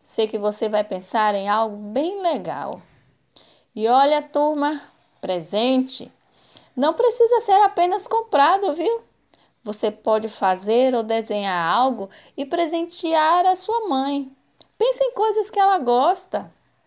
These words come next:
Rodrigo foi para casa pensando naquilo. "O que darei à minha mãe?" Mais tarde, mais tarde, Rodrigo olhou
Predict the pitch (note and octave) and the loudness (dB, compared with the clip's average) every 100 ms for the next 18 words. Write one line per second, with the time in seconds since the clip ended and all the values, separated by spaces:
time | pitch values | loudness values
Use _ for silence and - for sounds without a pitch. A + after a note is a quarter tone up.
0 | _ _ _ _ _ _ _ _ - - | _ _ _ _ _ _ _ _ -20 -20
1 | _ _ _ _ - F4 G4+ F#4 G4 - | _ _ _ _ -6 -4 -2 0 -2 0
2 | F4+ F4 E4 D#4+ - D4+ D4+ D#4+ D#4+ D4+ | -2 0 -2 -2 -4 -6 -4 -4 -4 -8
3 | - - F#4 G4+ F#4+ F#4 E4 C4 - E3 | -8 -12 -10 -8 -6 -6 -6 -8 -14 -16
4 | D3+ - - _ _ _ _ _ _ _ | -16 -18 -20 _ _ _ _ _ _ _
5 | _ _ _ _ - _ - A#4+ G4 D#4 | _ _ _ _ -20 _ 0 0 2 -2
6 | B3+ B3+ B3+ B3 A#3 A3+ G#3 E3+ D#3 D3+ | 0 0 0 -2 -6 -6 -8 -10 -12 -18
7 | F3+ _ _ _ _ _ _ _ _ _ | -20 _ _ _ _ _ _ _ _ _
8 | _ _ _ - - _ _ _ - D3+ | _ _ _ -20 -20 _ _ _ -20 -14
9 | - - G#3 G#3+ F#3 - - - _ _ | -14 -6 -2 -2 -4 -8 -10 -10 _ _
10 | _ _ _ _ - - C#4 C#4+ - E4+ | _ _ _ _ -20 -4 -4 -2 0 0
11 | E4 D4 D#4 B3+ C4+ B3+ A#3+ A3 A#3+ D4 | 2 2 2 2 -2 2 2 2 2 0